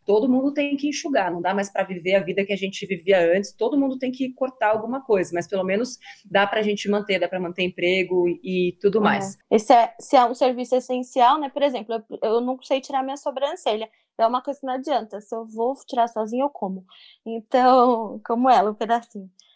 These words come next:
Speaker 2: É algo que eu compraria com desconto, então ajuda as duas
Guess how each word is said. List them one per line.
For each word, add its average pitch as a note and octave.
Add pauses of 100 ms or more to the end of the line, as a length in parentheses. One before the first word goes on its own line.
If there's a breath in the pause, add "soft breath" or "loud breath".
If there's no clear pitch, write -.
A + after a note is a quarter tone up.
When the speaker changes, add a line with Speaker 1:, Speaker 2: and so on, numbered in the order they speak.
(200 soft breath)
Speaker 2:
É A3+
algo B3+
que -
eu C4
compraria D4+
com E4
desconto, F4+
então F#4+ (140)
ajuda D4+
as D#4
duas E4+